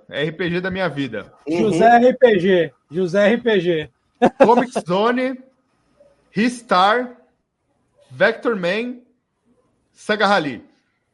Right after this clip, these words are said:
Speaker 3: Diferenciada na lista. Tem de
Speaker 1: Sim,
Speaker 3: tudo.
Speaker 1: sim. E aí, pessoal, pra quem quiser seguir lá o canal Nai Adventure, esse aqui que tá no meu nome,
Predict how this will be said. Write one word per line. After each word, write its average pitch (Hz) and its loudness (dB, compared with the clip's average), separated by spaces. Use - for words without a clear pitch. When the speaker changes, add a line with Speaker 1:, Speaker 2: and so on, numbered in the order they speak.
Speaker 3:
Diferenciada 233 0
na 190 2
lista. 175 -2
Tem 214 -12
de 226 -10
Speaker 1:
Sim, 160 -6
Speaker 3:
tudo. 165 -2
Speaker 1:
sim. 147 -14
E 185 -4
aí, 202 2
pessoal, 220 -4
pra 175 -8
quem 190 -12
quiser 185 -4
seguir 180 -14
lá 190 -4
o 214 -8
canal 185 -8
Nai 165 -6
Adventure, 190 -10
esse 170 -14
aqui 175 -16
que - -20
tá 170 -10
no 170 -12
meu 170 -10
nome, 208 -6